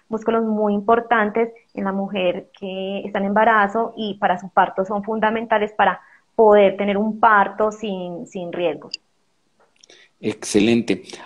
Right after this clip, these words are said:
Speaker 2: A-, ahora, ¿qué, qué es lo que pasa entonces, eh, Vanessa, en estas situaciones? ¿Por qué, eh, se debilita o es que tenemos los músculos, algunos lo tenemos más débiles que otros,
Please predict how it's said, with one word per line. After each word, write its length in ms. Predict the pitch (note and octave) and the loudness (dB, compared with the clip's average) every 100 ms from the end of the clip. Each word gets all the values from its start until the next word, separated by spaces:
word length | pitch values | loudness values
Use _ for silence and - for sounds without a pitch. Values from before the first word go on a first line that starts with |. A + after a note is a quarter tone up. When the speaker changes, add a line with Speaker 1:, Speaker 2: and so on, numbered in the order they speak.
| - | 0
Speaker 2:
A-, 100 | C3+ | 2
ahora, 560 | - C#3+ E3 F3 - | 4 4 6 4 0
¿qué, 280 | - C#3 D3 | 0 2 2
qué 120 | - | 2
es 60 | G#3+ | 2
lo 140 | A3+ | 2
que 100 | A3+ | -2
pasa 380 | D3 D#3+ E3 E3+ | 0 2 2 0
entonces, 680 | C#3+ - C#3 C3+ D3+ C#3 - _ _ | -4 -2 -4 -2 -4 -4 -10 _ _
eh, 160 | B2 A#2 | -2 -2
Vanessa, 420 | A#2 B2 C3 C#3 | 0 -2 -4 -6
en 100 | A#2 | -6
estas 280 | A#2+ - B2+ | -6 -8 -12
situaciones? 580 | - - G2+ - A#2+ A#2+ | -8 -8 -6 -4 -4 -6
¿Por 300 | - A2+ - | -4 -6 -4
qué, 380 | C3+ D3 D#3+ - _ _ _ _ - | -2 0 -2 -10 _ _ _ _ -4
eh, 520 | A2+ A#2 A2+ G#2+ - _ _ | 0 2 2 0 -6 _ _
se 280 | - - B2 | -16 -4 -2
debilita 720 | A2+ A2 A2+ C#3 D3+ - B2 | 0 0 -2 -4 -2 2 4
o 180 | A#2 B2 | 6 4
es 160 | B2 | 2
que 120 | - C#3 | -2 -4
tenemos 400 | A#2 A#2+ B2+ A2+ | -4 -4 -4 -4
los 120 | G#2 | -4
músculos, 500 | A#2 A2+ - A2+ G#2+ | -6 -8 -4 -4 -2
algunos 320 | G2+ A#2+ B2+ | -4 -4 -2
lo 100 | A2+ | -4
tenemos 320 | G#2 A#2 A#2+ | -4 -6 -8
más 260 | A#2 A2 A2 | -6 -6 -2
débiles 420 | A2+ A2 G#2 G2+ | 0 0 -4 -8
que 140 | - G#2 | -2 2
otros, 600 | B2 C3+ C3+ C3 C3 | 2 2 0 0 -2